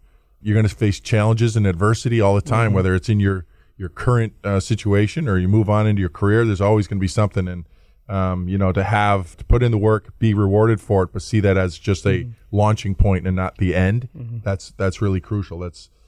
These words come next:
Speaker 1: tell us a little bit about your years at Stanford, and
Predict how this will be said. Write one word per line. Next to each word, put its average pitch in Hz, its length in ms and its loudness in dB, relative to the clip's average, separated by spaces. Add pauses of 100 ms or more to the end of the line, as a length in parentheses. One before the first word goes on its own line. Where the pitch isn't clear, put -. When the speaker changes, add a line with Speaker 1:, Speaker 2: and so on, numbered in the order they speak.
(420)
Speaker 1:
tell 165 180 4
us - 140 -6
a 139 40 -6
little 139 240 2
bit 123 160 0
about 104 460 0
your 101 280 2
years 107 320 2
at 98 100 -4
Stanford, 98 680 -2
and 101 380 -2